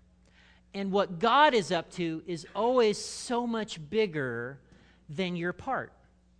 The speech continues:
The job at Rosenwald. So we pray this prayer, and this is God's provision so that we can take a step out and start a church, all right?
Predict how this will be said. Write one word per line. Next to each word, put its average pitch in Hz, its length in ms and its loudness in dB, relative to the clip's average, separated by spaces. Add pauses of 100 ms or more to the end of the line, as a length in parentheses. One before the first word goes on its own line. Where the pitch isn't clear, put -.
(1400)
The 180 100 -4
job 190 380 2
at 175 80 -6
Rosenwald. 165 680 -6
So 190 240 -2
we 208 240 -4
pray 233 280 0
this 196 180 -6
prayer, 202 420 4
and 165 180 -8
this 208 180 -6
is 175 100 -6
God's 190 320 0
provision 180 460 -6
so 156 240 -6
that 143 160 -10
we 175 100 -6
can 147 280 -10 (100)
take 185 200 -6
a 175 60 -6
step - 260 -6
out 151 140 0
and 135 80 -14
start 143 240 -8
a 127 40 -12
church, - 440 -14 (420)
all 123 60 -14
right? 180 180 -10